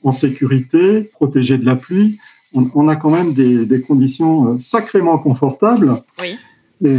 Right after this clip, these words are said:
Speaker 1: en plus, mine de rien, on n'a pas besoin de naviguer entre d'autres véhicules, comme sont souvent obligés de le faire les vélos.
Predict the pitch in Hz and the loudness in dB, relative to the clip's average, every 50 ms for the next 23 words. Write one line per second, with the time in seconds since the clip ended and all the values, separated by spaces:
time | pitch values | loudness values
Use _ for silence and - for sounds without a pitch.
0 | 127 135 - 143 131 127 - 165 170 180 165 - - 156 139 135 147 147 139 127 | 2 2 2 0 0 0 0 0 0 0 0 0 0 0 2 2 2 2 2 2
1 | 131 120 127 160 180 180 160 131 120 120 - 165 156 127 139 131 127 - 151 165 | 2 2 2 2 2 2 2 2 0 0 0 -2 0 2 0 0 0 0 0 0
2 | 170 175 139 135 131 120 127 143 131 117 131 131 123 160 165 175 170 160 143 127 | 0 0 0 0 2 2 2 2 0 -2 -4 -2 0 2 2 2 2 2 0 -2
3 | 123 - 131 123 123 139 143 139 - 143 127 123 123 127 127 123 - - 101 101 | -2 -2 -2 0 0 0 0 0 -2 -4 -2 0 0 0 0 0 0 0 -2 -2
4 | 101 - 139 127 123 - - 131 127 123 127 - - 180 151 185 190 175 143 139 | 0 -2 -2 -4 -2 0 0 0 0 0 -2 -4 -6 -2 0 2 2 2 2 2
5 | 139 127 156 165 143 143 143 135 - 165 170 160 147 151 143 180 196 190 208 202 | 2 2 0 0 0 0 -2 0 0 0 0 0 0 0 0 0 0 2 2 2
6 | 185 151 | 2 0